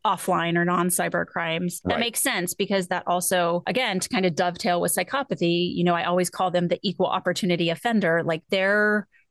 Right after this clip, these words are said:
Speaker 1: crimes, when psychopaths do commit crimes, are so varied. I mean, that's one of the items, is
Speaker 2: Yes,
Speaker 1: a diverse
Speaker 2: exactly.
Speaker 1: criminal history. So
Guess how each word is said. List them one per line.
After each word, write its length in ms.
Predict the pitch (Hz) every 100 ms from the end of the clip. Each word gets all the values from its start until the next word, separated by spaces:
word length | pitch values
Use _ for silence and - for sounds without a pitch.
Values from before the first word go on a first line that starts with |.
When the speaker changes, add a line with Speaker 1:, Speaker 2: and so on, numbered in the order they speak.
| -
Speaker 1:
crimes, 1000 | - 208 196 196 175 165 170 175 - - -
when 160 | 202
psychopaths 560 | 175 185 190 214 180 -
do 120 | 185
commit 300 | 196 185 -
crimes, 560 | - 233 175 175 180 - -
are 100 | 180
so 300 | - 202 185
varied. 520 | 170 185 202 170 -
I 80 | 170
mean, 140 | 180
that's 220 | 180 180 190
one 100 | 175
of 60 |
the 120 | 175
items, 300 | 180 175 170
is 60 | 160 160 170
Speaker 2:
Yes, 100 | -
Speaker 1:
a 40 | 185
diverse 320 | 190 170 170
Speaker 2:
exactly. 880 | 98 - 101 101 78 - - - - _ -
Speaker 1:
criminal 440 | - 190 180 170
history. 560 | 190 226 - 156 165 170
So 480 | - 180 165 165